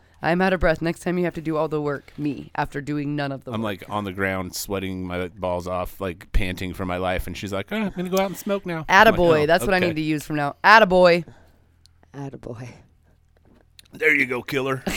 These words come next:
Speaker 1: <laughs> Every time my husband is done early, he says, "This has never happened to me before."
Speaker 2: <laughs>
Speaker 1: Winks and then gives me a high five. <laughs> I say to my husband, "Thank you for your deposit."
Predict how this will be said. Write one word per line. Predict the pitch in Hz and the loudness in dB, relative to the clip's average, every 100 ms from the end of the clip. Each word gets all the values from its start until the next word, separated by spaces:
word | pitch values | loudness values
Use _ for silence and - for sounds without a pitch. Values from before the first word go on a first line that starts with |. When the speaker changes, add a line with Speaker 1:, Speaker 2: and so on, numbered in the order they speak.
| - | -6
Speaker 1:
<laughs> | - - - | -10 -2 2
Every | 208 | 4
time | 208 208 | 4 4
my | 196 | 4
husband | 190 180 | 4 2
is | 165 | 0
done | 170 165 | 0 0
early, | 151 165 160 160 | 0 0 0 0
he | 160 | 0
says, | 156 151 139 | 0 0 0
"This | 254 | -4
has | 233 | -4
never | 156 139 180 | -6 -4 -2
happened | 208 269 208 | -2 0 -2
to | 156 | -2
me | 147 | -4
before." | 139 139 - 139 127 | -4 -4 -2 -2 -4
Speaker 2:
<laughs> | 175 | -8
Speaker 1:
Winks | 156 170 190 190 - | -4 0 0 0 -2
and | |
then | 160 147 | -2 0
gives | 147 | -2
me | 143 143 | -4 -6
a | 143 | -6
high | 131 | -10
five. | 135 113 82 - - - _ _ _ _ - - | -12 -10 -10 -12 -18 -20 _ _ _ _ -20 -10
<laughs> | 170 - - - _ _ _ - - - - | -10 -8 -14 -16 _ _ _ -20 -20 -20 -10
I | - | -4
say | 175 190 | 0 2
to | |
my | 170 | 2
husband, | 180 165 156 | 0 0 -2
"Thank | 220 180 | -2 -4
you | |
for | 185 165 | -6 -8
your | 160 | -8
deposit." | 147 160 147 139 | -4 -4 -4 -6